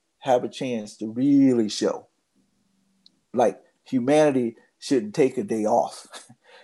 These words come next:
It shouldn't be a part-time gig. Humanity, man, every day means every day because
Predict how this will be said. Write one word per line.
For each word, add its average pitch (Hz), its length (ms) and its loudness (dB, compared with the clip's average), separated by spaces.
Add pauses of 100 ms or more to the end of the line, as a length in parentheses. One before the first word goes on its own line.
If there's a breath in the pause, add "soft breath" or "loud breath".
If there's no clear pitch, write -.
It 123 120 -2
shouldn't 120 320 -2
be 139 160 4
a 104 80 4
part-time 113 800 -2
gig. 123 540 -6 (1000)
Humanity, 131 600 -2
man, 117 360 -4
every 127 300 2
day 135 280 2
means 120 400 -6
every 117 280 2
day 117 320 0
because 104 340 -6